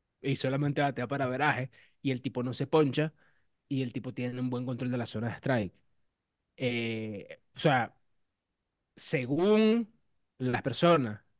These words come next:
que saben mucho más de sabermetría, Luis Arraez no es un jugador tan valioso como sí lo pueden llegar a ser otros jugadores que son un poco más complejos,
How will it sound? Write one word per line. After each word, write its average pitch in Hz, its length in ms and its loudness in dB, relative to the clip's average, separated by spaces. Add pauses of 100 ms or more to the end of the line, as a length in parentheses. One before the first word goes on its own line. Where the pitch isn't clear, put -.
(220)
que 101 80 -16
saben 156 380 -2
mucho 175 260 0
más 180 200 2
de 170 60 2
sabermetría, 170 600 0 (300)
Luis 127 220 0
Arraez 147 460 2
no 127 300 0
es 180 80 4
un 147 180 0
jugador 135 520 -2 (140)
tan 160 240 4
valioso 170 440 2 (280)
como 139 280 0
sí - 260 0
lo 143 120 0
pueden 143 280 2
llegar 123 200 0
a 135 40 0
ser 151 280 -2 (600)
otros 147 320 2
jugadores 156 340 4
que 170 100 -2
son 117 140 -2
un 117 80 -6
poco 127 240 -2
más 120 140 0
complejos, 104 460 -4